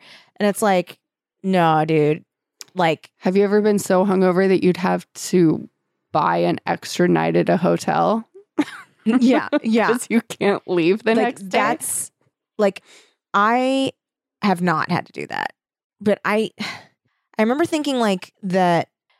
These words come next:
Speaker 1: I guess I did feel like shit. I, I remember there was one time where I genuinely felt, like, very, very bad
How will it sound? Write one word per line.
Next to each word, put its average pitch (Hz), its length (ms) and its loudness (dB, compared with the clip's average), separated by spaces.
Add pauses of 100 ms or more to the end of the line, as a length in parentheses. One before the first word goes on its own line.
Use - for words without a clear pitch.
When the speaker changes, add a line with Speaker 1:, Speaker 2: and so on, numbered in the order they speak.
(160)
Speaker 1:
I 320 60 2
guess 571 200 -2
I 523 60 2
did 294 180 2
feel 240 240 0
like 165 180 0
shit. - 260 -4
I, 226 140 0
I - 80 0
remember 349 220 0
there 311 100 0
was 240 120 -2
one 202 140 0
time 180 240 0
where 165 160 2
I 160 120 -2 (280)
genuinely 185 520 0
felt, 135 280 -4
like, - 200 -10 (180)
very, 156 320 0
very - 160 -6
bad - 420 -4